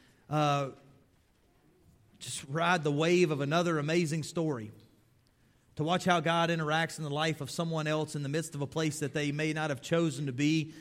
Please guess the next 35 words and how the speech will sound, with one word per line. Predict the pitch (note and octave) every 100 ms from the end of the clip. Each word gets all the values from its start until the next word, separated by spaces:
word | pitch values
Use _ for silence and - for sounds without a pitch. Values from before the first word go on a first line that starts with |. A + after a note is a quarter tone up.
| - C#3+
but | C#3
that | D3 B2+
God | D3+ D3 B2+
blessed, | D3+ D#3+ D#3+ - - - _ _ _ _ _ _ _ D3+
that | C#3+
God | D#3 D3 C3+
used, | F3 F#3+ F#3+ E3+ - - - _ _ _ _ C#3+
that | C#3
God | C#3+ D3 C#3
did | C#3
amazing | C#3 D3+ C#3 C#3
things | C#3+ C#3 B2+
in | D3+ D3+ C#3+ C3 - _ _ _ C#3+
and | C#3
amazing | D3+ D3+ D3 C#3
things | C#3+ C3+ B2+ - -
through. | D#3 D#3 C3+ G#2+ - - _ _ _ _ -
It | - -
was, | D#3 C#3
uh, | E3+ D3+ C#3+ C#3 - _ _ _ D#3+ C3+
as | D3
we | D#3
were | D3+
sitting | G#3+ D3+
through | D#3+
Sunday | F#3 G3
school | - E3
this | C#3+ -
morning, | E3 D#3+ D3+
it, | D3 C3 C#3+
the | D3
thought | F3 E3+ C#3+
dawned | D#3 F3 D#3+
on | C#3+
me, | C#3 C3